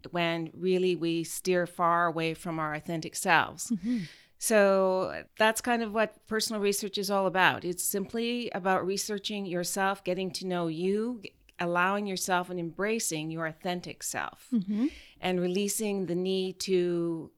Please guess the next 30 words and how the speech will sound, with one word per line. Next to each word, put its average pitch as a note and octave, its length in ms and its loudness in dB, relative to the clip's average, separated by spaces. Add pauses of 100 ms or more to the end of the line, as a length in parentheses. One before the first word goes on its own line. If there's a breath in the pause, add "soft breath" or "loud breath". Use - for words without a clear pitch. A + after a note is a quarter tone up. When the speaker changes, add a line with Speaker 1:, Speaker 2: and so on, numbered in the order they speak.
(200)
Speaker 1:
continue A3 500 0
to F#3 100 -2
be F#3 120 -4
conditioned F3 800 -4 (440 soft breath)
by F3+ 120 -2
perhaps G3 400 -4
your F3+ 120 0
upbringing F#3+ 680 0
or D#3 160 -2
society, F3+ 880 0 (480 loud breath)
and F3+ 560 2
just A3+ 220 -2
getting G#3+ 220 0
back F#3 260 2
to - 80 -8
your F3+ 160 -2
truth E3+ 420 -2
and F3 140 -4
knowing F3+ 260 -2
how F3+ 160 -8
to E3+ 80 -4
balance F3 440 -4
who G#3 120 -4
you G3+ 260 0
are E3+ 300 4
and F3 240 -4
allow E3+ 240 0
yourself E3 540 -4
to - 100 -14
be D#3+ 420 -4